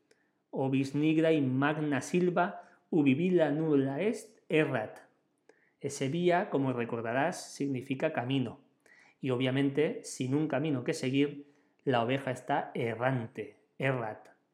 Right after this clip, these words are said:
Sigue la línea cincuenta. "Ovis, quae iam procura pastore cetedisque ovibus abest, neque caelum, neque solem supra se videt.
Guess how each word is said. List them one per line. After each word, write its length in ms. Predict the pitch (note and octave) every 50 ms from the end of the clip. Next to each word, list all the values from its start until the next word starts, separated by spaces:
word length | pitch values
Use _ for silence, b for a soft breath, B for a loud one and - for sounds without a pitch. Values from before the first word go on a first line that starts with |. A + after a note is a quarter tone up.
| _ _ _ _ _ _ _ _ _ _ _
Sigue 340 | - - - D#3+ D#3+ E3+ E3+
la 80 | E3
línea 220 | C#3+ D3 D3+ D3 C3+
cincuenta. 680 | - C3+ B2 A#2+ - A#2+ A2+ A2+ G#2+ - G#2 - - _ _ _ _ _ _ _ _ _ _ _ _ _ _ _
"Ovis, 640 | - F3+ F3+ F3 D#3+ E3 F#3+ F#3+ - - - - _ _ _ _ _
quae 460 | - - C#3 B2+ B2 A#2+ B2 A#2+ A#2+ A#2+
iam 360 | D3 F3+ F#3 F#3 F#3 F3+ -
procura 540 | - F3 E3+ E3+ E3+ - - C3 B2+ A#2+ A#2+
pastore 720 | - D#3 D#3 D3+ - - - - C#3+ C3 B2+ A#2+ A#2+ - - -
cetedisque 720 | D#3+ D3+ - D3 C3+ C#3+ C#3 C#3 - - - - B2 B2
ovibus 440 | C#3+ D3 C#3 B2+ A#2+ A#2+ A#2+ - D3+
abest, 420 | D3+ D3+ E3+ G3 G3 - - - b b b b b b b b b b b
neque 580 | - C#3 C3+ D3+ E3 F3+ F3+ - - D3 C3 -
caelum, 720 | - A#2 A2+ C3 C#3+ D3+ C#3 C#3 C3 D3 C#3+ C3 C3 C3
neque 340 | C3 C3 B2+ B2+ - A#2+ A2+
solem 500 | - - - D#3+ E3 E3+ F#3 F#3 F#3+ F#3
supra 440 | F#3 - - - D3+ D3 D#3 E3+ D#3
se 160 | - - C#3+
videt. 480 | C#3 C#3 C#3 B2+ A#2+ A2 - - -